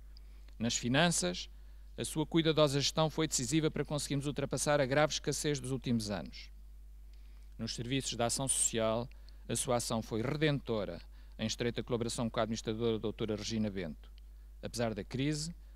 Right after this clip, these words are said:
os sazuc passaram de uma situação de pré-falência para uma trajetória de expansão sem despedir ninguém. A professora Margarida Mano mudou a U C e todos lhe ficamos devedores de uma enorme gratidão.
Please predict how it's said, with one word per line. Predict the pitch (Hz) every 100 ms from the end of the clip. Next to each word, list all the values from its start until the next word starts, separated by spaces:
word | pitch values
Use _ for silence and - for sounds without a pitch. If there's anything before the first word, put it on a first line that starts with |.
| -
os | -
sazuc | - 123 117 139
passaram | - 123 135 120 117
de |
uma | 110 110
situação | - 110 107 110
de | 104
pré-falência | 143 143 135 120 120 113 120 123 - - - -
para | 120
uma | 123
trajetória | - 117 113 110 110 104
de | 104
expansão | - 135 123 - 113 110 113
sem | - - - 123 123
despedir | 117 - 101 113
ninguém. | 113 98 80 - - - - - - - - - - - -
A | 113
professora | 120 - 117
Margarida | 113 120 123 117
Mano | 110 107 107
mudou | 110 139
a | 139
U | 113
C | - 110 107 117 - - -
e | 120
todos | - 113
lhe | 110
ficamos | - - 110 104
devedores | 107 107 101 113 113 113 -
de | - - 104
uma | 123
enorme | 117 107 110 104
gratidão. | 107 120 - 87 76